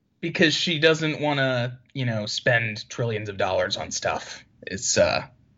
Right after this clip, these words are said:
it makes a lot of sense, you know? If you don't wanna spend money, you,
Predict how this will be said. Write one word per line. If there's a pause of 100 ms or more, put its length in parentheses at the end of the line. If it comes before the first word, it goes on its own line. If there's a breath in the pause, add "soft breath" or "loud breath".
(260)
it
makes
a
lot
of
sense,
you
know? (560 loud breath)
If
you
don't
wanna
spend
money,
you,